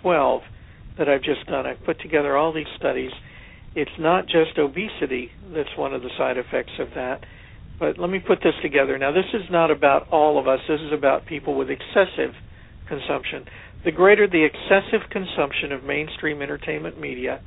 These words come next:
the higher the odds a child will become obese, A D D, alcohol or tobacco dependent, academically mediocre or poor, housebound, prematurely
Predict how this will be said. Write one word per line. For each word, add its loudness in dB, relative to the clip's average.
the 0
higher 2
the 2
odds 0
a -6
child 0
will 0
become -4
obese, -4
A 0
D -6
D, -2
alcohol 0
or -2
tobacco -2
dependent, -4
academically -2
mediocre -2
or -6
poor, 0
housebound, 0
prematurely 0